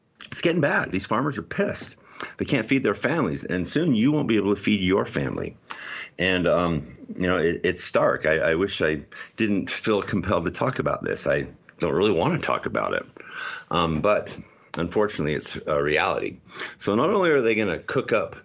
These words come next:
Bill Gates and his pals are gonna cook up fake meat in a petri dish,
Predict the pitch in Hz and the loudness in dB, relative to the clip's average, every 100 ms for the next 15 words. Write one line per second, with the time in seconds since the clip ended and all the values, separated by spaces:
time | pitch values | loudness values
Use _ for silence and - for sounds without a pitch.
0 | _ _ - - - 107 98 92 95 - | _ _ -20 -20 -2 0 2 2 2 0
1 | 78 71 - - 90 80 80 78 76 78 | -2 -4 -6 -4 -2 0 0 -2 -2 -4
2 | - 98 - 80 - - 92 90 85 87 | -2 -2 0 -2 -2 -2 0 0 0 0
3 | 90 - 76 71 - - 131 - 71 69 | 0 -2 -2 -4 -6 -2 0 0 0 2
4 | - - | 0 -2